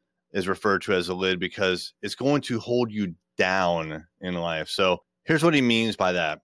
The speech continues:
Let's say that in operational efficiency, as an example,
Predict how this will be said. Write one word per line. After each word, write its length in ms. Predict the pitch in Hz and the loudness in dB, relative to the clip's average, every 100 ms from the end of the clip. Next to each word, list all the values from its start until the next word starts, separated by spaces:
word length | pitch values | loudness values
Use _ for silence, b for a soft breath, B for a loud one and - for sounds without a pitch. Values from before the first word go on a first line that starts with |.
| _ - | _ -2
Let's 240 | 135 - | 0 2
say 240 | - 160 127 | 2 4 4
that 200 | 127 113 | 4 2
in 180 | 107 - | 0 -2
operational 800 | 107 110 113 104 104 - 101 95 | -4 -2 -4 -4 -4 -6 -6 -6
efficiency, 640 | 87 104 - 90 - 87 | -4 -6 -6 -8 -10 -8
as 160 | 85 82 | -6 -8
an 80 | 85 | -8
example, 640 | 85 85 82 82 78 | -8 -6 -6 -4 -6